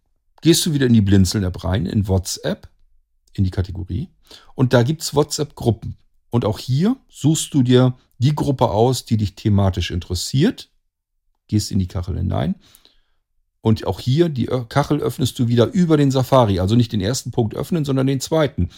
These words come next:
In Safari öffnen. Und dann wirst du nämlich gefragt, möchtest du dieser Gruppe beitreten? Das bestätigst du und dann bist du drin in der Gruppe. So, und dann geht's eigentlich nur noch darum, wie man mit WhatsApp arbeitet, aber ich glaube, das kriegst du dann auch hin.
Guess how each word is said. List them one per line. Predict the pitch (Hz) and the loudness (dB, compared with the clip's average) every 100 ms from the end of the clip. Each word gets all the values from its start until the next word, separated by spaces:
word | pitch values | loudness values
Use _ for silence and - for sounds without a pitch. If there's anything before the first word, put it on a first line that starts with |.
| - | -4
In | - 185 | 2 2
Safari | 156 127 131 127 120 | 2 -4 -4 -4 -2
öffnen. | - 87 - 87 - _ _ _ - - _ - - | -4 -4 -6 -8 -10 _ _ _ -20 -20 _ -20 0
Und | 123 | 4
dann | 131 117 | 6 6
wirst | 175 - | 4 2
du | 151 | 0
nämlich | 139 123 | 0 0
gefragt, | 104 - 117 143 - | -2 -2 2 2 2
möchtest | 147 160 - - - | 0 0 -4 -8 -6
du | |
dieser | 123 117 113 | -4 0 0
Gruppe | 98 135 113 | 0 -4 -2
beitreten? | 90 90 90 - 123 - - | -2 0 -2 -2 -6 -6 -6
Das | 120 - | -6 -6
bestätigst | 113 - - 80 87 - - - | -6 -4 -2 -4 -4 -10 -10 -10
du | |
und | - - 117 | -8 -6 -4
dann | 123 | -2
bist | 127 - 135 | -2 -6 -8
du | |
drin | 123 120 139 | -2 4 4
in | 80 | 2
der | 85 82 | -2 -6
Gruppe. | - 82 - - _ _ _ _ _ _ _ _ _ _ _ | -8 -12 -14 -16 _ _ _ _ _ _ _ _ _ _ _
So, | - | 2
und | 110 | 4
dann | 98 | 4
geht's | 98 135 160 | 2 0 -2
eigentlich | 156 143 | -2 0
nur | 147 | 0
noch | 135 120 | 0 -2
darum, | 131 127 131 131 - - - - _ _ | -4 2 2 2 0 -20 -20 -20 _ _
wie | 127 | 0
man | 123 120 | 4 4
mit | 117 | 2
WhatsApp | 117 120 - 113 - | 2 0 0 -6 0
arbeitet, | 107 120 135 - - | 2 2 0 -4 -6
aber | 95 98 | -4 -4
ich | - | -4
glaube, | 101 107 113 | -2 -2 -2
das | 104 - | -4 -6
kriegst | - 120 - | -10 -10 -8
du | 107 | -4
dann | 104 101 | -2 -2
auch | 101 98 | -4 -4
hin. | 90 87 | -4 -6